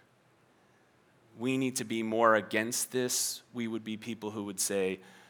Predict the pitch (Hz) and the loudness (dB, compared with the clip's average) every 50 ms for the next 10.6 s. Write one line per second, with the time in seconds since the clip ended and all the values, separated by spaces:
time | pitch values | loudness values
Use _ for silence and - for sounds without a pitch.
0 | - - _ _ - 147 151 151 147 143 147 135 127 127 123 123 120 117 - 110 | -20 -20 _ _ -6 -4 -2 0 0 0 0 -2 -2 -2 -2 -2 -4 -4 -6 -6
1 | 101 110 104 107 104 101 92 90 90 92 98 95 90 82 85 - - - - - | -4 -2 0 0 2 0 0 2 2 2 2 2 2 -2 -10 -12 -16 -20 -20 -20
2 | _ _ _ _ _ _ _ _ _ _ _ - - - - - - - - - | _ _ _ _ _ _ _ _ _ _ _ -20 -20 -20 -20 -20 -20 -20 -20 -20
3 | _ _ _ _ _ _ _ _ _ _ _ _ _ _ _ _ _ _ - - | _ _ _ _ _ _ _ _ _ _ _ _ _ _ _ _ _ _ -16 -12
4 | 123 120 - 131 139 139 131 127 120 107 - - - - - - _ _ _ _ | -12 -10 -4 -2 0 2 4 2 2 0 -2 -10 -18 -20 -20 -20 _ _ _ _
5 | _ _ _ _ 127 135 135 127 123 120 120 131 139 147 143 143 143 135 123 - | _ _ _ _ 0 2 2 2 2 2 4 6 8 8 8 8 8 6 2 -2
6 | - - - - - - _ - - - 151 135 135 143 147 139 - - - 143 | -12 -18 -20 -20 -20 -20 _ -6 0 2 4 4 4 2 0 -2 -2 -4 -2 0
7 | 127 123 127 127 127 - 113 113 110 - - 131 123 127 135 135 131 127 123 120 | 4 4 4 4 4 0 -2 -4 -2 -2 2 2 4 4 4 2 0 -2 -2 -2
8 | - - 123 113 - 120 120 104 - - 123 123 127 127 117 117 110 113 110 107 | -2 -2 -4 -4 -4 -6 -6 -6 -4 -2 -2 0 0 0 -2 -2 -2 -2 -2 0
9 | - - - - - 123 123 - - 131 123 - - - 117 110 110 110 113 113 | 0 -2 0 4 4 4 4 4 2 0 0 0 0 0 2 4 6 6 6 6
10 | 117 - - - 110 110 113 117 120 120 - | 6 4 2 2 4 6 8 8 6 6 2